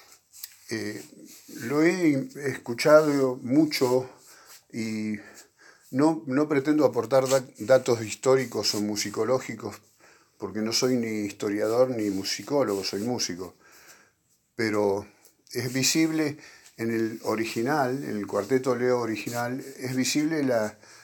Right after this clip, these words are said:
influencia del viejo tango rapidito para bailar, eh, de la milonga, de la milonga porteña,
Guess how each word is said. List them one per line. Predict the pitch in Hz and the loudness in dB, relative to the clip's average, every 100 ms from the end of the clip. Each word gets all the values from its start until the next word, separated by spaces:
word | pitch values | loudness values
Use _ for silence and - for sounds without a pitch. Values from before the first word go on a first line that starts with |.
| - - | -18 -8
influencia | 113 - 143 151 139 | -6 0 2 4 2
del | 120 110 107 104 107 - - | 0 -2 -6 -8 -10 -16 -18
viejo | - - 113 143 143 127 | -18 -14 -2 -2 0 -4
tango | 110 143 143 131 104 104 95 - - - - - | 0 0 2 0 0 -4 -6 -14 -20 -20 -20 -20
rapidito | 101 95 110 107 117 131 139 127 98 | -8 -2 0 0 -2 -2 -2 -2 -4
para | 101 98 | -2 -2
bailar, | 101 107 120 131 104 101 _ - - _ - - _ _ - - - - | -2 -2 0 0 0 -8 _ -20 -20 _ -20 -20 _ _ -20 -20 -16 -10
eh, | 104 98 92 92 - - - | -8 -6 -8 -10 -16 -20 -20
de | - 101 | -8 -6
la | 95 | -4
milonga, | 95 101 127 139 113 101 104 110 - _ - - - | -4 -2 0 0 -2 -4 -4 -8 -18 _ -20 -20 -16
de | 90 | -12
la | 87 | -10
milonga | 92 101 107 101 | -8 -8 -8 -8
porteña, | 95 101 127 120 98 98 | -10 -8 -8 -6 -8 -10